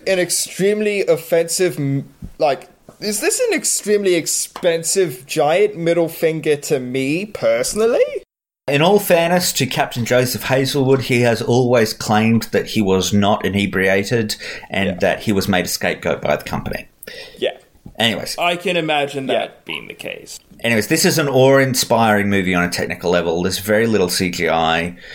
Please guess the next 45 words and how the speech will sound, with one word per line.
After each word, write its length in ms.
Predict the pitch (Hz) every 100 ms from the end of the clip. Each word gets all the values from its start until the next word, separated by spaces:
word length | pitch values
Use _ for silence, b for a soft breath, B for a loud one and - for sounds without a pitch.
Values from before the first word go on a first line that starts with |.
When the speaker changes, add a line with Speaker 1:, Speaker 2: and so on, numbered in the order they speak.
| B B
Speaker 2:
You 140 | 131
can, 340 | 131 139 120 -
you 120 | 131
can 160 | 127 110
see 420 | - - 131 120
the 120 | 110
money 240 | 104 92 90
on 140 | 87
screen. 320 | - 101 90
There's 160 | 90 90
no 140 | 139 95
wonder 280 | 90 90
it 80 | 85
cost 280 | - 87 -
a 20 |
hundred 280 | 90 87 -
seventy-five 460 | - 82 82 80 80
million 300 | - 151 143
dollars. 340 | 76 - - -
Speaker 1:
Oh, 40 | B
yeah. 40 | B -
Speaker 2:
Costner, 560 | - 165 - 165 151
as 180 | 143 120
I 60 | 107
said, 220 | - 104
is 80 | 98
over 180 | 98 87
serious 420 | - 104 98 98
and 160 | 90
dull. 560 | 90 98 101 101 95 - B B B
Triplehorn, 680 | - - 139 120 135 127 120
Hopper, 280 | 113 123 127
and 260 | 90 107
Majorino, 640 | 101 98 98 92 90 87 123
they 100 | 92
do 140 | 95
good 220 | 87 82
work, 260 | 78 78 -
though. 220 | 69 71
And 120 | 82
you 100 | 95
get 200 | 113 139
lots 240 | 139 131 -
of 100 | 107
fun, 560 | - 107 107 104 101